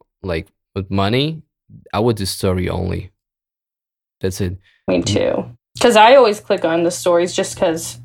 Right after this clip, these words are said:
Speaker 2: it's, like, entertaining. I don't even
Speaker 1: Yeah.
Speaker 2: scroll down that <laughs>
Speaker 1: I
Speaker 2: much
Speaker 1: s-,
Speaker 2: anymore.
Speaker 1: yeah, I never scroll. I stopped going to the Explore page.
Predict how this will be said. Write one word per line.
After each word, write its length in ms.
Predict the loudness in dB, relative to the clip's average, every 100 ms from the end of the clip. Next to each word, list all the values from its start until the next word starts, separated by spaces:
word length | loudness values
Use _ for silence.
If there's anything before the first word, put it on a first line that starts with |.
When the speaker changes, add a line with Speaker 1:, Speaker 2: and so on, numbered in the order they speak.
| -6
Speaker 2:
it's, 240 | -4 0
like, 240 | 0 0 -4 -4
entertaining. 600 | -2 -2 -2 -2 0 0
I 60 |
don't 180 | 0 0
even 200 | 2 2
Speaker 1:
Yeah. 60 | 0
Speaker 2:
scroll 320 | -2 -2 -2
down 220 | 0 0
that 180 | 0 -2
<laughs> 40 | 0
Speaker 1:
I 40 |
Speaker 2:
much 140 | 2
Speaker 1:
s-, 160 | 2 2
Speaker 2:
anymore. 200 | 2 2
Speaker 1:
yeah, 120 | 2
I 120 | 2 2
never 200 | 2 2
scroll. 720 | -2 -6 0 2 2 0 -6 _ -4
I 100 | -4
stopped 400 | -2 0 0 0
going 200 | 0 2
to 100 | -2
the 80 | -4
Explore 500 | -6 -8 0 2 2
page. 520 | 0 0 0 -4 -10